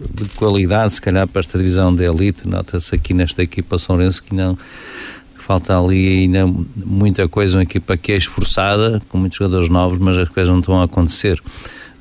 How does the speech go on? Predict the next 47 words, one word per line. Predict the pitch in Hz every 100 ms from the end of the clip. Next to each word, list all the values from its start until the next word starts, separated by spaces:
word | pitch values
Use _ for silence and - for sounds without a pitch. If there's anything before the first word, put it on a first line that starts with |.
| -
Acho | 85 -
que | 90
o |
Al-, | 87 -
o | -
Alpendurada | 90 - 90 87
acaba | 85 87
por | 90 90
ve-, | 92 - 90
vencer | 90 90 - 98
o | 87
jogo, | 87 95 78 - - - - -
porque | - 92
foi | 82
a | 87
equipa | 85 85
que | 90
marcou, | 87 80 117 143
curiosamente, | - 85 82 87
porque | 85 -
o |
Carlos | - 82 85
dizia | 87 90
um |
grande | 92 95
golo | 90 92 104 -
do, | 87 87 85 82
eh, | 82 82 78 -
Pedro | 87 87
Alex, | 85 85 107 - - - - - - - - - -
ahm, | 90 85 82 85 82 80 82 - - - - 98
e | 92
praticamente | 90 82 92 85 -
dispôs | - - 85
várias | 87 85
oportunidades, | 85 76 - 87 76 82 90 -
outras | 92 87 85 85
bolas | 82 85 80
que | -
foram | 87
tiradas | 80 87 80 80
em |
cima, | - 82 78 - 82 -
em | -
cima | 80 87 82
da | 82
linha. | 78 85 95